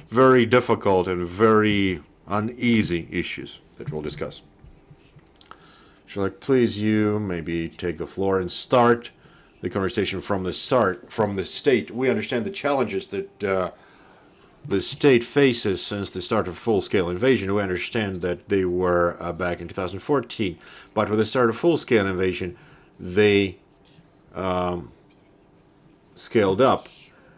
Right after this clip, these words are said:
drastically. So, uh, what are you doing now? What challenges you face and what problems? And, uh, it's very important, as Olga said, to understand how civil society can help you, how volunteers can help you, how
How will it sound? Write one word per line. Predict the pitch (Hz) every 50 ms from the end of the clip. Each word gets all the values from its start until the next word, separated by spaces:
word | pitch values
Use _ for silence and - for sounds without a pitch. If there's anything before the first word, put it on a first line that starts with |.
| _ _ _ - - - - - - - - - - - 87
drastically. | 90 98 95 87 - - - 87 - 95 92
So, | 87 - - 120 113 110 110 110 107 107 107
uh, | 104 104 101 101 98
what | 101 110 135 147
are | 143
you | 127 120
doing | 113 120 127 120 113 110 107
now? | 113 123 117 101 90
What | 90 98 95 -
challenges | - - 117 110 113 113 98 98 101 87 - - 92
you | 92 87
face | - - - - 135 123 120 98 87 - -
and | 98 104
what | 101 101 92 -
problems? | - 113 113 113 104 92 95 92 85 - - - - - - - - - -
And, | 90 101 101 101 101 101 101 101
uh, | 98 98
it's | 95 90 -
very | - 110 107 104
important, | 98 - 113 107 95 101
as | 92 101
Olga | 107 107 98 90
said, | - 107 101 98 -
to | - - - 110
understand | 107 101 87 85 82 - - - - 113 107 104 104 101 95 - - - - - - - _
how | - - - 123 123 120 113 107 101 98 95 - - _ _ - - _ _ _ _ _ _ _
civil | - - - 123 110 107 98
society | 90 95 104 117 107 98 92 95
can | 87 101 87
help | 80 - - 110 110 98 90 - -
you, | 87 76 -
how | - 101 95 95
volunteers | 90 110 117 107 104 95 87 - 101 90 87 -
can | - 90 78
help | 73 101 98 95 87 -
you, | 95 90 82
how | 95 104 101 -